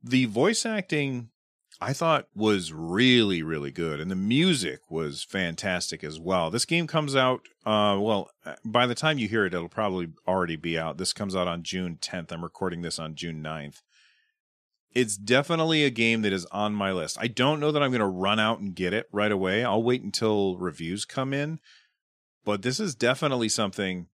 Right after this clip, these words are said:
that I'm interested in. I do, like, I have been enjoying horror games more lately, and, uh, I have no idea why, but I have been more drawn to those, and I like the idea. I, I love getting scared.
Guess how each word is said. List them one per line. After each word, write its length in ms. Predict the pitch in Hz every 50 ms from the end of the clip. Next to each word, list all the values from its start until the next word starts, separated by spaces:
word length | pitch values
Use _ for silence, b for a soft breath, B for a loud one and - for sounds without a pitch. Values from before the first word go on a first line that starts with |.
| _
that 160 | - 101 98 95
I'm 220 | 98 101 101 98
interested 720 | - 95 101 98 - - 104 98 90 87 - - - 90 85
in. 140 | 85 85 80
I 120 | 78 98
do, 600 | 98 90 - 107 110 120 123 131 139 143 143 - - -
like, 160 | 123 95 101 - _ _ _ _ _ _ _ _ _ _ -
I 180 | 113 120 135 147
have 320 | 151 160 160 156 147 135
been 180 | 131 135 135 135
enjoying 600 | 131 127 117 101 98 107 107 110 107 107 107 104
horror 480 | 95 85 87 101 101 104 104 101 101
games 520 | 95 90 95 92 92 87 85 85 80 80 80
more 640 | 90 90 90 92 90 95 101 107 117 120 135 147 - _ _ _ _ _ _ _ _ -
lately, 580 | 123 127 127 135 135 135 147 147 151 156 156 - _ _ _ _ _ _ _ _ _ _ -
and, 560 | 113 113 113 113 110 110 110 110 110 107 104
uh, 420 | 104 - - 101 101 98 95 95 -
I 140 | 98 107
have 180 | 104 104 120 120
no 220 | 123 127 127 131
idea 320 | 131 135 135 123 120 120 117
why, 360 | 110 104 92 98 110 127 135
but 200 | 127 110 104 101
I 100 | 104 107
have 240 | 95 113 113 98 98
been 200 | 98 107 107 104
more 280 | 101 98 101 110 117
drawn 480 | 117 101 92 98 98 101 104 107 113 117
to 120 | 110 - 120
those, 380 | 127 127 131 143 147 147 -
and 160 | - - 101 101
I 80 | 101
like 320 | 101 95 98 104 104 - -
the 160 | 107 104 98
idea. 480 | 95 95 92 92 98 95 92 92 90 -
I, 300 | - - - - - 98
I 20 |
love 380 | 98 87 87 90 90 87 85 -
getting 260 | - 82 78 78 78
scared. 520 | - - - - 78 71 62 - - -